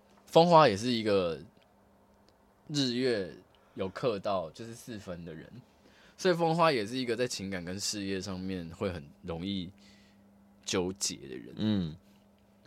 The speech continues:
Speaker 1: 然后，可是他的行动力更强啊，因为他的开创星座更多。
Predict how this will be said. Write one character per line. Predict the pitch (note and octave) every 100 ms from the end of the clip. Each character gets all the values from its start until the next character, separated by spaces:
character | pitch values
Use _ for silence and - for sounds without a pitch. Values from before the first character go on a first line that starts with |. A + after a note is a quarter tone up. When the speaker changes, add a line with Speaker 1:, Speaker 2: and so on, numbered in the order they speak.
| - - - _ - F#3+
Speaker 1:
然 | B2 A#2+
后， | D#3 C#3+
可 | C3
是 | D#3 G#3+ - - - -
他 | A3+
的 | A#3+
行 | G3 C3+
动 | D3+
力 | D3+
更 | D3 A#2
强 | - D#2+
啊， | E2+ E2+
因 | A2
为 | D3
他 | D3 B2+ A#2+ B2+ - _ _ _ _ _ _ _ _ _ _ _ _ _ _ - - _ _ _ _ _
的 | C#3 B2
开 | - C3+
创 | C3 E3 A#2+ G2
星 | F#2 A#2 G#2+
座 | G#2 B2+ G2
更 | A2 F2
多。 | D#2+ D#2+ D2+